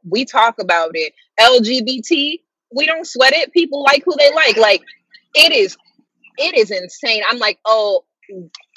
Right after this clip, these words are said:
as the generation that is older and the generation that basically birthed and raised them,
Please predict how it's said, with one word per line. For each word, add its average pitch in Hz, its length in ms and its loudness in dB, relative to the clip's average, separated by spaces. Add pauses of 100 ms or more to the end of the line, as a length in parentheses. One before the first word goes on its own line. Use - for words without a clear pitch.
(420)
as 233 260 4
the 294 340 -2
generation 240 580 -8
that 247 180 0
is 349 180 -6
older 311 460 -2 (220)
and 214 160 0
the 202 60 -6
generation 196 580 -6
that 208 320 2 (140)
basically 208 520 -2
birthed 185 420 0
and 240 200 -6
raised 302 320 -4
them, 165 300 -6